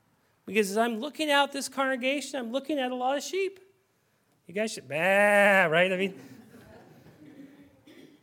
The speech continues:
you're sheep. Believe it. Christ died on the cross for you. You're sheep. He is your good shepherd. You are sheep. "Oh, but, but I don't always receive the brothers." Well,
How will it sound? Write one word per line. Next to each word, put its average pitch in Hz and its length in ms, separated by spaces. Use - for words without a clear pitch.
you're 359 160
sheep. 453 460
Believe 427 340
it. - 260
Christ 440 360
died 427 200
on 440 100
the 427 140
cross 415 400
for 359 120
you. 302 160
You're 277 240
sheep. - 580
He 381 420
is 320 180
your 320 100
good 262 220
shepherd. 311 600
You 233 160
are 240 80
sheep. - 460
"Oh, - 280
but, 262 260
but 254 140
I 269 100
don't 330 220
always 339 400
receive 277 340
the 214 80
brothers." 170 360
Well, 269 280